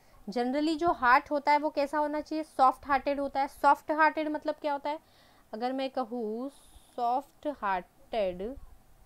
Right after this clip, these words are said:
person, सॉफ्ट हार्टेड person, तो इसका मतलब क्या होगा? ऐसा person जिसका heart कैसा है? soft है, मतलब कि वो बहुत ज़्यादा kind है, बहुत ज़्यादा दयालु है।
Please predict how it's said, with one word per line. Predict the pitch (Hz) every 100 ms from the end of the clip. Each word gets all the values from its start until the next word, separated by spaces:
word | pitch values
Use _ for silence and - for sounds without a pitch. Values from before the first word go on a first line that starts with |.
| _ _ -
person, | 202 185 160 151 _ - - - - - - -
सॉफ्ट | 226 185 233 - -
हार्टेड | 190 180 - 202 262 -
person, | 170 - 170
तो | 233
इसका | 247 - 285
मतलब | 277 277 285
क्या | - 277
होगा? | 262 269 -
ऐसा | 226 - 285
person | 269 247 240 285
जिसका | 262 - 269
heart | 240 214 214 _
कैसा | 269 247 254
है? | 247 285 339 _ _ -
soft | 220 220 - 254
है, | 269 _ - -
मतलब | 226 262
कि | 277 302
वो | 285
बहुत | 277
ज़्यादा | 277 285 311
kind | - 269 240 269 285
है, | 285
बहुत | 254 233
ज़्यादा | 233 254 262
दयालु | 208 196 202 220
है। | 233